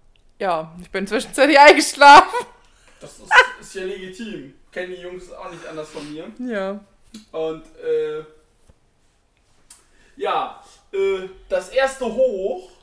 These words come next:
Speaker 2: kam aber direkt im Opener.
Speaker 1: Ich fand sogar fast das beste Match.
Speaker 2: Das war auch das beste Match,
Speaker 1: Ja.
Speaker 2: definitiv. Das war auch das beste Match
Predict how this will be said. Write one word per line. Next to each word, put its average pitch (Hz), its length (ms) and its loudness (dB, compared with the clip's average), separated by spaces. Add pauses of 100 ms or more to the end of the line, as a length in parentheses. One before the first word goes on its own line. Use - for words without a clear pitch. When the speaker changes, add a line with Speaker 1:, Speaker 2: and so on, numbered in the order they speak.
(800)
Speaker 2:
kam 285 460 -8
aber 233 340 -6
direkt 214 320 -10
im 240 100 -12
Opener. 170 580 -12 (720)
Speaker 1:
Ich 170 80 -20
fand 180 320 -12
sogar 165 220 -8
fast 185 260 -16
das 175 120 -18
beste 170 320 -12
Match. 151 380 -16
Speaker 2:
Das 185 200 -4
war 240 140 -2
auch - 140 -12
das 175 180 -14
beste 165 280 -16
Match, 156 280 -20
Speaker 1:
Ja. 190 220 -10
Speaker 2:
definitiv. 185 460 -16 (460)
Das 180 140 -20
war 190 80 -12
auch - 200 -12 (280)
das 196 260 -16
beste 208 380 -14
Match 202 340 -16